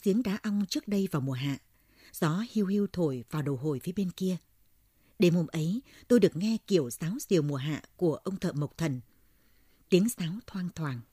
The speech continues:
tình tứ. Còn đêm nay, gió đông thổi vào đầu hồi bên này, gió lồng lộn, gió rét rú rít. Những ống tre đòn tay phía bên này lại kêu lên theo kiểu khác.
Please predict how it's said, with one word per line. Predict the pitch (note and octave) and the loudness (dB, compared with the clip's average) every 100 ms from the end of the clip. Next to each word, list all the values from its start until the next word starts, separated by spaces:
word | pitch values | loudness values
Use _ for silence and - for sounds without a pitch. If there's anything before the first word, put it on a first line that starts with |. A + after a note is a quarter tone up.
| - | -2
tình | D#3 B2 | -2 -2
tứ. | D#3+ D#3+ A3+ - _ _ _ _ _ _ - | -4 -2 -2 -6 _ _ _ _ _ _ -2
Còn | F3 D3 C#3 C3 | 0 0 -2 -2
đêm | F#3+ F#3+ | -2 -2
nay, | G3 F#3+ F3 - - | -2 -2 -4 -12 -8
gió | - G#3 | -2 0
đông | C4 A#3+ | 0 0
thổi | G#3+ E3 C#3 | 2 2 2
vào | D#3+ | 0
đầu | D3 D3+ | 2 2
hồi | C3 D3+ | 2 -2
bên | C3+ G#3+ | -2 -4
này, | F3 D#3 C3+ - _ - | -2 -2 -4 -10 _ -20
gió | - F3+ B3 | -2 0 2
lồng | C4 F3 D3+ | 4 4 4
lộn, | D#3+ - - _ _ _ - | 4 2 -4 _ _ _ -6
gió | E3+ D3+ F3+ | -2 0 0
rét | F#3 D4+ - | -2 -4 -2
rú | F#3+ F#3 | 0 0
rít. | A#3 E4 - _ _ - - | 0 -4 -4 _ _ -20 -4
Những | A#3+ | 0
ống | A3+ A#3+ | 2 0
tre | - B3 | 0 0
đòn | F#3+ D#3 C#3 | 0 0 -2
tay | - G#3 G#3 | -2 -2 0
phía | - G#3 | 0 0
bên | A#3+ E3+ | 0 0
này | D#3 C3 - - | -2 -4 -8 -12
lại | - E3+ C#3+ C3+ | -4 -2 -2 -6
kêu | - A3 | -4 -2
lên | G3+ F#3+ | -2 -2
theo | F#3+ - | -4 -2
kiểu | D#3+ A2+ | -4 -2
khác. | G#3+ C#4 | -4 -4